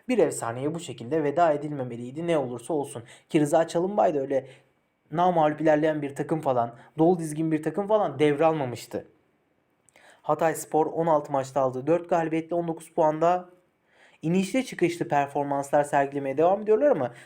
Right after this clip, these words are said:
Galatasaray karşısında gösterdikleri evlerindeki performans, yani evlerinde derken Mersin'de performans, onların büyük maçları nasıl oynayacağını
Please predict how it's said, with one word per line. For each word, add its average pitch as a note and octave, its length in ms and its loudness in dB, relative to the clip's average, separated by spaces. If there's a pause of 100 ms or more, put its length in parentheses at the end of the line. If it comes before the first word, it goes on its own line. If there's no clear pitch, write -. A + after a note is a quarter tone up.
(180)
Galatasaray G3 500 0
karşısında A#3+ 340 2
gösterdikleri G3 640 2
evlerindeki D#3+ 460 2
performans, C#3+ 600 0
yani G#2 180 -8
evlerinde C#3+ 340 -6
derken C3+ 260 0
Mersin'de B2 440 -6 (360)
performans, D#3+ 760 0 (640)
onların G#3+ 420 0
büyük A#3+ 260 -4
maçları F#3+ 340 0
nasıl A#3+ 220 -2
oynayacağını D#3+ 760 0